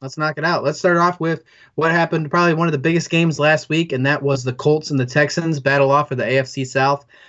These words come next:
Hey, that was a fantastic game. Uh, the game was very close, just ended, um, with a small margin of victory for the Colts.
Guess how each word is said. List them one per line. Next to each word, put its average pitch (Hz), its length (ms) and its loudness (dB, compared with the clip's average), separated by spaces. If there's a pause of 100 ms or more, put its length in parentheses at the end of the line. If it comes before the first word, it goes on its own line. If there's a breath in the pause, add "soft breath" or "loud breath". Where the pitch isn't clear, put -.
(120 soft breath)
Hey, 151 180 4
that 175 180 4
was 143 160 0
a 117 100 -2
fantastic 131 720 -4
game. 104 300 -10 (260 loud breath)
Uh, 135 160 2
the 131 120 0
game 175 280 2
was 143 340 0
very 165 360 0
close, 175 480 -6 (260 soft breath)
just 170 280 -6
ended, 170 420 -4
um, 131 460 -2 (200 soft breath)
with 139 260 -2
a 131 220 2
small 165 300 2
margin 160 340 2
of 127 60 -2
victory 156 440 -2
for 147 240 2
the 135 100 -2
Colts. 170 500 0